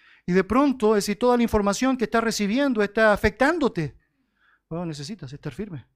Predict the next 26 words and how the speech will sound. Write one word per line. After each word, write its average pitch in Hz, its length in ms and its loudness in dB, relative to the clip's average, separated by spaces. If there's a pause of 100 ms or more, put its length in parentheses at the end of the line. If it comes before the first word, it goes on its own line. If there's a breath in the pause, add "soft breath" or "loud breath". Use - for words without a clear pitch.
(160)
velar, 160 460 -6 (380)
considerarte 165 520 -8
a - 20 -8
ti 156 100 -10
mismo, 170 300 -8
pedir 175 240 -4
la 170 80 -2
gracia 185 260 -6
del 160 120 -4
Señor. 156 340 -8 (720 soft breath)
Despiertos, - 800 -6
preocuparte 156 580 -8
de 165 80 -4
tu 160 100 -8
ejemplo 156 380 -8
permanentemente, 170 920 -8 (160)
eh, 147 420 -6 (1040)
fomentar 165 400 -4
tu 170 80 -10
relación 156 320 -6
con 160 120 -6
el 151 60 -6
Señor 165 260 -8
con 156 120 -8
mucha 160 200 -8
fuerza 160 460 -10